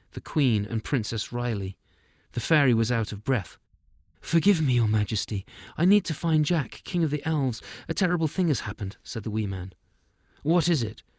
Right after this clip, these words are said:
Have you taken my daughter?" "N-, no, your majesty," said the little gentleman, looking confused. "Somebody set fire to the great oak,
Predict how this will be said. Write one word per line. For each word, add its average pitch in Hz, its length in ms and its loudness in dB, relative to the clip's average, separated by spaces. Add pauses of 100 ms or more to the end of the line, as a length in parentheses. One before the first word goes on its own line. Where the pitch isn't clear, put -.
(140)
Have 156 120 2
you 175 80 4
taken 165 380 2
my 127 120 4
daughter?" 123 500 -2 (680)
"N-, 131 120 -8 (120)
no, 131 180 2
your 117 180 0
majesty," 107 580 -4 (540)
said 104 180 -6
the 113 60 0
little 104 200 -2
gentleman, 110 460 -4
looking 104 220 -6
confused. 104 560 -6 (560)
"Somebody 196 500 4 (160)
set - 300 -4
fire 175 340 0
to - 140 -2
the 123 80 2
great 143 400 0
oak, 139 280 2